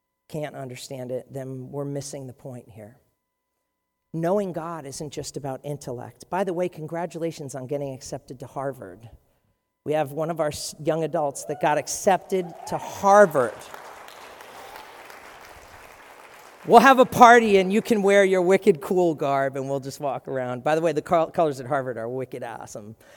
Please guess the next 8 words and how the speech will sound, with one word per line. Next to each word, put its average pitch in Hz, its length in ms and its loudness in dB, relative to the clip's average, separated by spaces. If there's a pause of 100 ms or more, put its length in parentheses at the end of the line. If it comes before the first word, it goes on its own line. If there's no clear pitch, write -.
(140)
I 233 200 8
tried 208 280 6
getting 175 220 2
in 160 80 -6
Harvard, 147 480 -4 (180)
access 151 580 -6
denied. 131 600 -6 (140)
Eh. 233 260 6